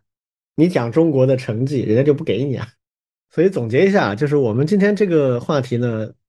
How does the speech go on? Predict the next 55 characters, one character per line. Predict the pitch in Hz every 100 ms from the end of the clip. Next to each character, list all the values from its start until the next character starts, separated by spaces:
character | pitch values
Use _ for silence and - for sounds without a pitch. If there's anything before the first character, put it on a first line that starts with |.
| _
就 | - 156
是 | 131
从 | 127 - 120 156 180
美 | 131 107
媒 | 101 104 156
的 | 208
一 | 156 143
些 | 127 147
很 | - 101
奇 | - 131
怪 | 175 247
的 | 143
论 | 127 226 147
调 | 127 139 110
出 | - 135
发， | 127 135 131
其 | 135 139
实 |
最 | 156 175
终 | 156 170
我 | 131 151
想 | 120 87
说 | - 151
的 | 143
一 |
个 | 139
点 | 117 90
就 | 101 131
是， | 131 123 117 _ _ _ _
其 | - - 160
实 | 226 143
现 | 131 160
在 | 139 113
西 | - 214
方 | 208 190
的 | 156
叙 | 127 - 139
事 | 127 - 131 110
正 | 311 269 120
在 | 127 110
崩 | 131 135
溃 | 131 117
当 | 104 98
中， | 90 - - _ _ _ _
而 | - 127 160
替 | - 262
代 | 156
性 | 131 139
的 | 123
叙 | 123 139
事 | 131 127
还 | 131
没 | 147
出 | 165
现， | 165 -